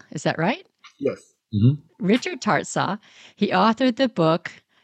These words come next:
Speaker 1: The Big Bow, The Spiritual Life and Teachings of a Kiowa Family. Bob has studied the traditional Mesoamerican healing system called, now this is the thing I should have gotten a pronunciation for. Let me try it.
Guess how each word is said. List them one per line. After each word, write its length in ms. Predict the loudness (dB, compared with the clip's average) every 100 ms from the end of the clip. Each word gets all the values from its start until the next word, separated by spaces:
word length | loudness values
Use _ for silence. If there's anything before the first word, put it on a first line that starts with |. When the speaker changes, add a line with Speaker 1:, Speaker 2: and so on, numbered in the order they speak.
| _
Speaker 1:
The 120 | -6 0
Big 480 | 4 4 4 0 _ _ _ -12
Bow, 640 | -2 2 4 2 0 -2 -4 _ _ _ _ _ _ _ _ _
The 100 | -6
Spiritual 440 | -6 0 0 2 0
Life 260 | 0 0
and 100 | -2
Teachings 460 | -4 -4 -2 -4 -2
of 100 | -2
a 60 | -4
Kiowa 400 | -2 0 0 -2
Family. 640 | -2 -2 -2 -4 -10 -12 _ _ _ _ _ _ -20 _ -4
Bob 260 | 0 0 2
has 200 | 0 0
studied 400 | 0 2 4 2
the 60 |
traditional 600 | 0 0 -2 -2 0 2
Mesoamerican 800 | 2 2 2 2 2 2 0 -2
healing 340 | -2 0 0 -2
system 460 | -4 -8 -4 -4
called, 560 | -2 0 2 2 2 -2 _ -20 -16 -4
now 160 | 0
this 240 | 2 0 0
is 140 | -2
the 80 | -4
thing 240 | -4 -4
I 60 | -4
should 180 | -6 -6
have 100 | -4
gotten 180 | -4 -6
a 60 |
pronunciation 800 | -8 -4 -6 -4 0 2 0 -2
for. 300 | -4 -4 -2
Let 100 | 0
me 60 | -2
try 300 | 0 -2 0
it. 220 | -2 -4